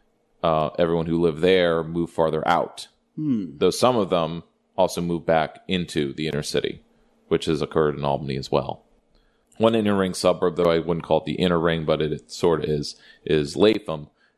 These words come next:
Speaker 1: And there are a lot of, Latham has really built out, and it's not dense, but it's full as far as low sc-, uh, low density development goes. There's no more room left in Latham. So,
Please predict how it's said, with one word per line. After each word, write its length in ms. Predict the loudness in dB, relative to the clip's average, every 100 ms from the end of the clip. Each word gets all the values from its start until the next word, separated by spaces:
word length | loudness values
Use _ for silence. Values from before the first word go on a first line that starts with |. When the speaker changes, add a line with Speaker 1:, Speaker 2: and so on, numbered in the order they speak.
| _
Speaker 1:
And 380 | -4 -2 -2 0
there 100 | 0
are 40 |
a 40 | 2
lot 220 | 4 2
of, 120 | 2
Latham 440 | 2 2 2 -2 -2
has 200 | -2 0
really 440 | 4 6 6 4
built 360 | 2 0 2 2
out, 440 | 2 2 -2 -6
and 160 | -12 -12
it's 160 | -4
not 420 | -2 -2 -6 -2
dense, 560 | 2 2 2 -4 -10 -16 _ _ _
but 140 | 0
it's 220 | 0 -2 -14
full 600 | -8 0 0 0 -12 _ _ _
as 160 | -8 -2
far 300 | 2 2 2
as 300 | -2 -8 -16 _ _ _
low 300 | 0 4 4
sc-, 280 | 2 -4 -2
uh, 180 | 0 0
low 580 | 2 2 4 2 0 -6 _ _ _ _
density 440 | 0 0 0 -2 -2
development 640 | 0 2 2 0 -6 0
goes. 420 | 4 4 2 -4
There's 180 | -6 -2
no 100 | -2
more 220 | 0 -2
room 420 | 0 2 2 2
left 320 | 0 -2 -8 -8
in 140 | -6
Latham. 460 | -4 -6 -6 -10 -10 _ _ _
So, 640 | -6 0 2 0 -4